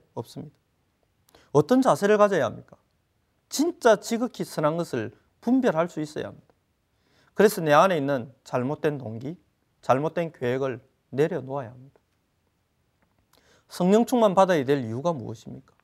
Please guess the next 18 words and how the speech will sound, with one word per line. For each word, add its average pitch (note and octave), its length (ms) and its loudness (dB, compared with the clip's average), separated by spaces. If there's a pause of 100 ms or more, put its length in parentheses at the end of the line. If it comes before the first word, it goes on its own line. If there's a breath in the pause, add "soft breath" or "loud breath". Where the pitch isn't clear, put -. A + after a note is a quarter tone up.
(360)
그것은 B2 480 -6 (560)
하나님과 A3 680 0
통하는 A#2 440 -6 (420)
전도 G#3 440 0
계획 B2+ 300 -2
속에서 D#3 500 -6
찾아내어야 C#3+ 680 -6
합니다. D#3 360 -18 (1040)
나의 G3 320 6
동기를 D#3 460 4
위한 B2 180 0
것이 D3 160 -6
아닙니다. A2+ 420 -8
나의 D3+ 260 4
목적을 D#3+ 440 2
위한 C3+ 160 0
것도 D#3 160 -4
아닙니다. A#2+ 340 -8